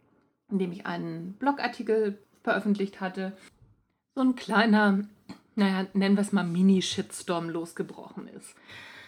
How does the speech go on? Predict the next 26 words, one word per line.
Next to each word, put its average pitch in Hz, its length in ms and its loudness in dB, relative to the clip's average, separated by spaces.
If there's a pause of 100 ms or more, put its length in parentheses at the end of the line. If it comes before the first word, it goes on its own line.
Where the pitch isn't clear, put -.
(640)
Eine 277 220 8
Leserin 220 440 4
hat 202 120 4
sich 202 100 -2
darüber 202 300 -2
aufgeregt, 180 480 -4
dass 170 120 -8
ich 190 120 -14
in 180 100 -6
so 190 80 -8
vielen 262 420 0
Foren 240 460 -2
poste 220 720 -2
und 185 180 -4
immer 175 180 -4
den 170 160 -6
gleichen 175 360 -4
Artikel 233 640 -2
und 180 240 -4
das 180 180 -6
würde 180 220 -2
sie 175 140 -6
ja 165 140 -4
so 170 140 -6
unglaublich 165 580 -8
nerven. 240 560 0